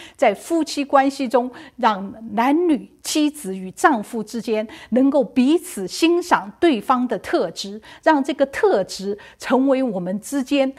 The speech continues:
的互补，让我们能够借着对方的特质，让我们更加的完美，而不会因着这个对方的特质而互相的贬低。这就是神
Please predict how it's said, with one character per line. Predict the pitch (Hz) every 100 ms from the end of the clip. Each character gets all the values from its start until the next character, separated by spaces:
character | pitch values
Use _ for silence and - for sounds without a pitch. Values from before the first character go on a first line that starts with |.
| - -
的 | 202
互 | - - 370 208
补， | - 214 190 202 _ - -
让 | 262 254 202
我 |
们 | 196 233 247 -
能 | 247 254
够 | 302 254
借 | - 359
着 | 202 208
对 | 403 381
方 | 220 269 269
的 | 240
特 | - - 370 185
质， | - 185 196 - -
让 | 240 214 - 240 208 226 320
我 | 208 202
们 | 208
更 | 214 381 214
加 | 285 247 233
的 | 196
完 | 180 202 233
美， | 330 240 - _ - -
而 | 208 220
不 | 240
会 | 269 240
因 | 214 320 359
着 | 339 214
这 | 240
个 | 220 190
对 | - 339 247
方 | - 247 247
的 | 226 180
特 | - 381 370 180
质 | 180 220 196 208 - -
而 | 196 214
互 | 214 277
相 | 220 294 240 247
的 | 202
贬 | - 190 175 _
低。 | 190 175 185 _ _ - - _
这 | 330
就 | 262 233
是 | - 220
神 | 175 - 190 196